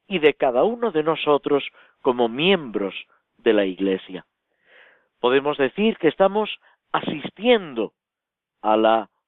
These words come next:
fundación de la Iglesia, aunque luego en Pentecostés, con la presencia, con la acción del Espíritu Santo, esa Iglesia va a comenzar su crecimiento,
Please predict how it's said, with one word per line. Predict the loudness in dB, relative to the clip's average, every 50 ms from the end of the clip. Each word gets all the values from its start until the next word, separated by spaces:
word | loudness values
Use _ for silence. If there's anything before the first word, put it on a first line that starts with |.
| _ _ -12
fundación | -12 -12 -8 -4 -2 -2 -2 -2 0 2 2 2 2 2
de | 0 2
la | 2 2
Iglesia, | 2 2 4 2 2 2 0 -4 -6 -6 -6 _ _ -20 -20 -20 -8 -2
aunque | -2 -2 0 2 0 2
luego | 4 6 6 6 6 6 4 2
en | 2 0
Pentecostés, | 0 0 0 2 2 2 2 2 0 -4 -6 -2 2 4 4 4 4 0 -4 -16 _ _ _ -20 -20 _ _
con | -2 2 4 6
la | 6 6 6 2 -2 _ _ _ _ _ _ _ _
presencia, | -4 -4 -4 -4 0 2 4 4 4 4 0 -4 -6 -2 0 0 0 0 -2 -10 -20 -20 _
con | -2 2 4 6
la | 6
acción | 6 4 2 _ _ 0 0 0 2
del | 0 0 0
Espíritu | -2 -2 -6 -6 -2 -2 -2 -2 -2 -6 -8 -8
Santo, | -4 0 2 2 2 0 -2 -8 -10 -10 -10 -10 _ _ _ _ -20 -20 -16 _ 0
esa | 0 0 2 2 2
Iglesia | 2 4 4 4 4 2 2 0 2 2
va | 4 2 2
a | 2
comenzar | 2 0 0 0 0 -2 -2 -2 0 2 2 2 0 -2 _ _ _ _ _ _ _ _ _ _ _ _ _ -16 -12 -6 -4
su | -6 -6
crecimiento, | -2 2 4 4 4 2 2 -2 -10 -6 0 0 2 2 0 -2 -8 -12 -10 -10 -10 -10